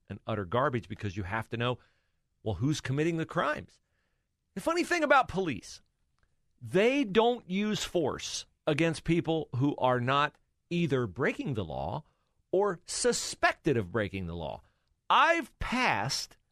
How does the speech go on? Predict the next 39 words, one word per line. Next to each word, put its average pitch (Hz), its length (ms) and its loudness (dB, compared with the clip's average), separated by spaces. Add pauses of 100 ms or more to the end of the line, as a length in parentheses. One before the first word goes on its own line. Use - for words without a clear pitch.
(1300)
untold 262 720 2
numbers 208 400 2
of 156 200 -4
police 143 520 -8 (100)
in 202 180 0
my 170 220 2
car 156 520 2
and 123 220 -4
on 143 240 -2
foot - 340 -6 (120)
in 143 160 -4
my 127 240 -2
life. 113 400 -4 (720)
I've 208 200 2
never 285 440 4
had 254 180 2
a 160 60 0
policeman 92 500 -6
put - 240 -6
me 95 220 -8
in 107 100 -4
a 95 60 -4
chokehold 95 640 -6 (180)
because 147 360 0 (120)
when 139 240 -2
I 151 140 2
pass 208 400 0
them, 131 240 -2 (120)
if 185 160 2
I 196 140 2
interact 180 420 -2
with 160 100 -8
them 151 120 -4
at 147 80 -2
all, 175 360 -2 (380)
it 170 140 4
is 170 140 2
to 156 100 -10
say, 147 400 2